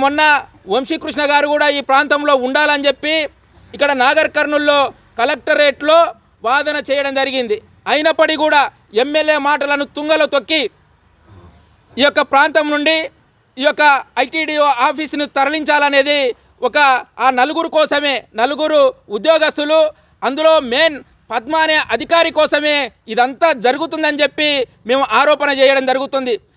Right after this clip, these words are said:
వాళ్ళ దగ్గర వాళ్ళు నిజమైన అధికారులు గవర్నమెంట్ ఉద్యోగం తీసుకుంటూ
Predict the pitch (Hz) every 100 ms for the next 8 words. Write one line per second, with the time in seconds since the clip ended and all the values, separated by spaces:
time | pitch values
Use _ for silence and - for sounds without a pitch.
0 | _ 196 262 311 294 277 311 311 285 -
1 | _ _ _ 196 277 311 311 302 269 -
2 | 196 302 311 311 311 302 262 285 311 302
3 | 302 247 277 311 311 311 302 262 233 320
4 | 330 311 302 247 _ _ - 277 - 294
5 | 226